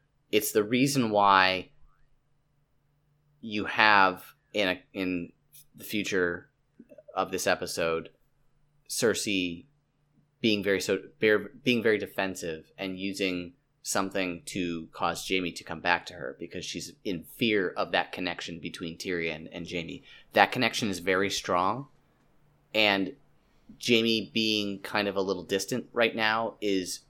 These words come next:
open to maybe that kinship with his brother again.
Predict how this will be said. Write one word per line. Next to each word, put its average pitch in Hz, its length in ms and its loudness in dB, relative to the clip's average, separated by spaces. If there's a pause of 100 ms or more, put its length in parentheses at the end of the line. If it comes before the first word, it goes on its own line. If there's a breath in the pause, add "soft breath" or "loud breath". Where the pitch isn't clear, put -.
(100)
open 98 520 2 (460)
to 98 480 -4 (600)
maybe 101 540 0 (800)
that 101 480 0
kinship 104 400 -4
with 92 100 -6
his 87 160 -8
brother 87 360 -2
again. 69 220 -10